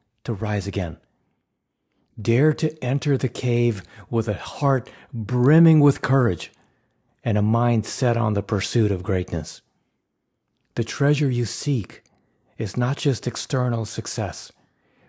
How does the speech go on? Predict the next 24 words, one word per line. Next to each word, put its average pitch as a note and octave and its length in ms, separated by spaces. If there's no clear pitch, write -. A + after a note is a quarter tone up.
but A2+ 160
the A#2 100
transformation C3 960
that A2 200
occurs A#2 640
within G#2 440
you, E2 220
the A#2 100
discovery B2 640
of G#2+ 140
your A2 160
true C#3 600
potential, A#2 640
the B2+ 80
fulfillment C#3 920
of A#2+ 160
your A#2+ 160
purpose, - 720
and A#2+ 100
the A2+ 100
realization C3+ 880
that G#2+ 180
you C#3+ 200
are B2 140